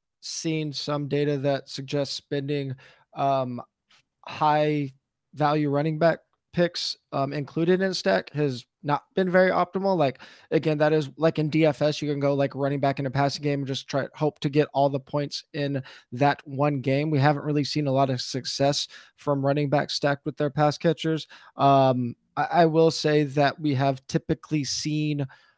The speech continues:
wide receiver fours outperform wide receiver threes in stacks. Again, I,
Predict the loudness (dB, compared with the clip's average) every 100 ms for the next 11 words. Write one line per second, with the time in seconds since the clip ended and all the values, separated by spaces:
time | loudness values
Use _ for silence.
0 | _ -2 2 4 2 -2 0 0 0 -4
1 | -2 2 4 4 2 2 0 0 -8 -4
2 | -4 -2 -2 -4 -4 -4 -4 -4 -2 0
3 | -2 2 2 2 -2 -2 -2